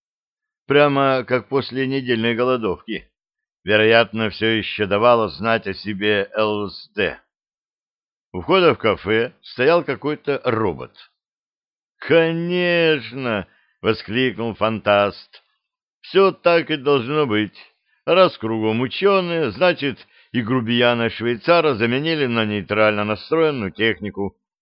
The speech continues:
Дельно, очень даже дельно». Входящие на полсекунды останавливались перед оснащённой различными датчиками и фотоэлементами машиной и беспрепятственно проходили дальше.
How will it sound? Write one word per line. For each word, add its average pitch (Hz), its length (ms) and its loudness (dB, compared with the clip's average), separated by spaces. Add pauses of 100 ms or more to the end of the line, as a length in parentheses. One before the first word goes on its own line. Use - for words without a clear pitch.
(380)
Дельно, 113 680 2 (240)
очень 110 480 -2
даже 104 300 -2
дельно». 104 520 -4 (1200)
Входящие 135 800 0 (200)
на 107 140 0
полсекунды 123 680 0
останавливались 110 960 -2 (280)
перед 127 240 0
оснащённой 123 1040 -2
различными 113 560 -4
датчиками 110 800 0 (200)
и 98 100 -6
фотоэлементами 110 920 0
машиной 156 580 -2 (200)
и 131 120 -2
беспрепятственно 147 1040 -2
проходили 113 480 -6
дальше. 90 640 -2